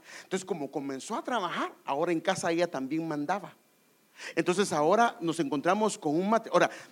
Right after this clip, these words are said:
¿por qué le estoy contando esto? Porque antes de mil novecientos veinte todas las generaciones eran iguales. Pero cuando entró la tecnología, entraron muchas, la industria, entonces cambió el estilo de la familia.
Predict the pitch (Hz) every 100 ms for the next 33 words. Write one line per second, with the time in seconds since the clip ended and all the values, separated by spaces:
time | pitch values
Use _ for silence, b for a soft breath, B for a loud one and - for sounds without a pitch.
0 | B - 208 294 320 - 302 262 233 240
1 | 247 269 - 208 160 147 170 - 202 311
2 | 359 294 185 175 180 262 285 214 220 254
3 | 247 233 B B 151 208 285 330 262 190
4 | B B B _ - 247 254 269 - -
5 | 180 160 151 - 220 311 175 175 220 226
6 | 190 247 294 277 - - - _ _ _
7 | _ _ _ _ B - 214 175 175 185
8 | 160 160 156 156 247 285 285 196 160 160
9 | 151 - 262 226 B B 175 180 160 247
10 | 262 220 277 240 - 160 160 170 330 -
11 | 254 180 B B 208 - - 240 277 -
12 | 214 175 156 170 269 269 B - 190 160
13 | - - 269 240 185 156 - 160 277 349
14 | 220